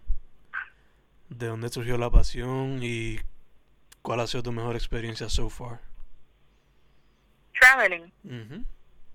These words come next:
Speaker 2: Mi pasión. No sé, mi papá como que siempre ahorraba para llevarnos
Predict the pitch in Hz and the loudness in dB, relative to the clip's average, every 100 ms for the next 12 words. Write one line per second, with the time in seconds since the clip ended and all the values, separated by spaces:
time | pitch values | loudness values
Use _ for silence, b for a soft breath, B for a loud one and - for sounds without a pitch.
0 | - - - - _ - - b b b | -16 -18 -20 -20 _ -20 -20 b b b
1 | b b b b _ _ b b b b | b b b b _ _ b b b b
2 | 214 208 196 214 - 196 196 214 170 170 | -2 2 6 4 4 -2 0 -2 -6 -16
3 | _ - 311 - 190 240 220 190 185 180 | _ 4 4 8 8 8 8 8 8 8
4 | 196 247 269 240 208 185 - 202 _ _ | 6 4 4 6 4 0 -20 -20 _ _
5 | _ _ _ _ _ _ - _ _ - | _ _ _ _ _ _ -20 _ _ 4
6 | 214 208 247 208 190 196 202 214 175 170 | 4 8 8 10 8 10 10 10 10 6
7 | - _ _ _ _ 190 180 185 190 247 | 4 _ _ _ _ 8 8 10 10 8
8 | 269 | 2